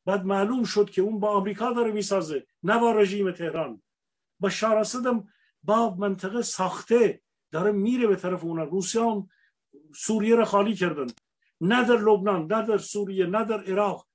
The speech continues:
نه در کشورهای دیگر. الان این طالبان ها اینا رو فردا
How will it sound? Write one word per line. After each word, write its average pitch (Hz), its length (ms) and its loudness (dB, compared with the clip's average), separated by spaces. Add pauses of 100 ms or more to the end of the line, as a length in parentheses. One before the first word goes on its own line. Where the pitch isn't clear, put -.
(140)
نه 208 160 0
در 220 140 -2
کشورهای 196 500 -2
دیگر. 185 400 -4 (420)
الان 208 200 0
این 240 240 -4 (240)
طالبان 214 480 0
ها 262 200 -2
اینا 240 180 -6
رو 254 140 -4
فردا 233 480 -6